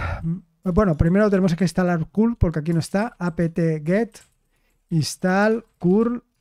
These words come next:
menos llega. Vale. Ya tenemos instalado curl. Y ahora pues vamos a instalar todo lo que nos hace falta. Bueno, ape-, además de esto nos hace falta apt get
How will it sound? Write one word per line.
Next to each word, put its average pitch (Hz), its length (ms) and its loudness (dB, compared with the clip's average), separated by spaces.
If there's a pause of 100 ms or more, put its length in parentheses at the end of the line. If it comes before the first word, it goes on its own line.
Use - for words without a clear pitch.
(100)
menos 151 640 -6 (560)
llega. 202 500 -6 (1600)
Vale. 151 360 -8 (1700)
Ya 226 140 2
tenemos 185 240 4
instalado 175 420 0
curl. 285 380 0 (520)
Y 196 120 2
ahora 233 180 2
pues 190 160 0
vamos 185 220 2
a 202 40 2
instalar 208 360 0
todo 208 180 2
lo 196 80 2
que 180 60 2
nos 180 100 0
hace 170 140 2
falta. 170 320 -2
Bueno, 175 240 0
ape-, 190 260 -2
además 185 380 0
de 220 60 4
esto 220 180 0
nos 208 140 0
hace 196 120 2
falta 165 380 -2
apt 170 260 -2 (800)
get 208 320 0